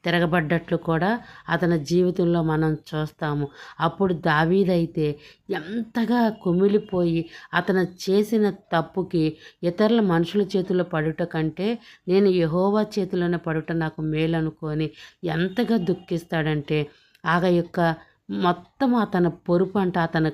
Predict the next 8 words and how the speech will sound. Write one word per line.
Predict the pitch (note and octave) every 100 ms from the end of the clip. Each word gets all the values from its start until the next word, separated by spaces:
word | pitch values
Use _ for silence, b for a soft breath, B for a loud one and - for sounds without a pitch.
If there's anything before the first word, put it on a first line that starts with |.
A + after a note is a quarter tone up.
| -
కన్నీటితో | D#3+ D#3+ F3+ G3 G3+ F#3+ E3+ E3+ B B F3+
నీటిలో | F#3+ A3+ A#3 A#3 A3
తేలిపోయినంతగా | A3 F#3 F3+ G3+ G#3+ A3+ G#3 F#3+ F3+ E3 E3 E3+ E3+
కూడా | E3 E3 D#3+ G3 A3 B B
అతను | F3+ F3+ F#3+ F3+ C#3+ F#3
దుఃఖము, | F3+ - - A#3 A3+ F3+ D3+ D3+
వేదనతో | E3 G3 A3 B3 A#3+ A3+ A3+ G#3
కూడా | - F3+ A#3